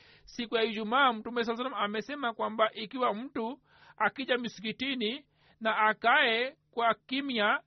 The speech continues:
na aendelee kumkumbuka Mwenyezi Mungu na kumsubiri imamu, na kisha baadaye asikilize hutuba kwa makini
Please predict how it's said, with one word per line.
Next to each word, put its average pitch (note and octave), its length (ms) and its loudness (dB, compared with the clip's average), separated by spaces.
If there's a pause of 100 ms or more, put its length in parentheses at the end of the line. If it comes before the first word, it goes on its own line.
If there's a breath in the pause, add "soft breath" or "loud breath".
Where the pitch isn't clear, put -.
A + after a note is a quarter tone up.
(100)
na A3+ 300 4
aendelee A#3+ 400 2
kumkumbuka B3 500 -6
Mwenyezi A3+ 340 -4
Mungu B3 200 -4
na B3 120 -2
kumsubiri B3 560 -4
imamu, A3+ 540 0
na A#3+ 160 -4
kisha A#3+ 320 -2
baadaye A#3 400 2
asikilize B3 460 -2
hutuba A#3 420 -2
kwa A3+ 160 -2
makini B3 540 -4